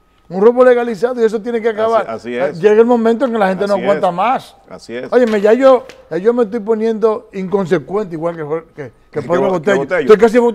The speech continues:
Speaker 1: tirando
Speaker 2: Pero yo,
Speaker 1: piedra,
Speaker 2: yo
Speaker 1: ¿no?
Speaker 2: estoy de acuerdo con el treinta por ciento. Yo te voy a hacer una pregunta. ¿Cuánto fue que se ganaron? Cuarenta y cuatro, cua-, cuarenta y cuatro mil millones de pesos.
Speaker 1: Ajá.
Speaker 2: ¿Dónde está ese dinero?
Speaker 1: En el bolsillo de ellos.
Speaker 2: En el bolsillo de ellos. ¿Y los otros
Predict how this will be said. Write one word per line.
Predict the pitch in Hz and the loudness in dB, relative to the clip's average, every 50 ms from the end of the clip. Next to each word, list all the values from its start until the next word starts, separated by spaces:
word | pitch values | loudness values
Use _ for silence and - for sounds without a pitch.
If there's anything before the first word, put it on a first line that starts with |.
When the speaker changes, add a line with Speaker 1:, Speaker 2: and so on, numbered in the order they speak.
| 233 | -2
Speaker 1:
tirando | - 233 226 233 240 226 | 0 0 0 2 2 0
Speaker 2:
Pero | 135 143 | 2 4
yo, | - 226 | 4 4
Speaker 1:
piedra, | 220 196 190 | 4 4 2
Speaker 2:
yo | 151 | 0
Speaker 1:
¿no? | 156 | 0
Speaker 2:
estoy | - 170 160 | 0 -2 -2
de | 151 151 | -2 -2
acuerdo | 139 - 147 147 143 151 143 | -2 0 -2 -2 0 0 -2
con | 139 139 | -2 -2
el | 131 | -4
treinta | 117 135 131 135 135 | -4 -6 -6 -6 -6
por | 110 131 110 | -6 -8 -10
ciento. | - 139 147 165 143 131 | -10 -10 -10 -8 -8 -8
Yo | 127 | -4
te | 156 | 0
voy | 196 202 | 0 0
a | |
hacer | 190 180 | 0 0
una | 180 165 143 | -2 -4 -2
pregunta. | - 127 113 107 101 92 - 80 69 - _ _ _ _ _ _ _ | -2 -4 -6 -6 -8 -12 -14 -18 -20 -20 _ _ _ _ _ _ _
¿Cuánto | - 165 180 202 180 | -4 -2 -2 -2 -2
fue | 190 208 | 0 -2
que | 190 | -2
se | 180 196 180 | -2 -2 -2
ganaron? | 180 185 196 208 214 175 | 0 0 0 -2 -2 -2
Cuarenta | 143 156 147 143 123 147 | -2 -2 -2 -2 -4 -6
y | 135 | -6
cuatro, | 147 143 127 139 123 | -6 -6 -6 -8 -10
cua-, | - 143 151 - - 127 | -8 -8 -10 -10 -10 -12
cuarenta | - 131 131 127 123 135 | -8 -8 -8 -6 -6 -6
y | 123 | -6
cuatro | 131 120 135 131 | -6 -6 -6 -6
mil | 160 196 | -6 -6
millones | 202 196 202 202 196 202 | -4 -4 -2 -2 -2 -2
de | 208 170 | -4 -4
pesos. | 175 135 - - 160 | -4 -6 -6 -8 -8
Speaker 1:
Ajá. | 151 143 143 135 117 107 - - _ - | -6 -4 -4 -4 -4 -6 -10 -14 _ -8
Speaker 2:
¿Dónde | - 147 170 180 | -4 -4 -4 -2
está | - 175 165 | -4 -4 -4
ese | 160 - - 147 | -4 -6 -6 -8
dinero? | 131 120 107 95 87 90 - _ _ _ _ _ _ _ | -8 -8 -8 -10 -12 -14 -18 _ _ _ _ _ _ _
Speaker 1:
En | 147 156 | -8 -6
el | 156 | -4
bolsillo | 151 139 127 160 165 151 135 | -4 -6 -6 -4 -4 -4 -4
de | 123 113 | -6 -8
ellos. | 107 104 | -10 -8
Speaker 2:
En | 113 | -8
el | 143 143 | -6 -6
bolsillo | 131 127 - 160 156 135 | -6 -8 -6 -4 -2 -2
de | 120 | -2
ellos. | 117 117 107 - _ - | -4 -6 -8 -12 _ -8
¿Y | 151 | -4
los | 156 165 156 - - | 0 0 0 0 0
otros | 190 220 202 240 226 220 | 0 0 2 2 2 2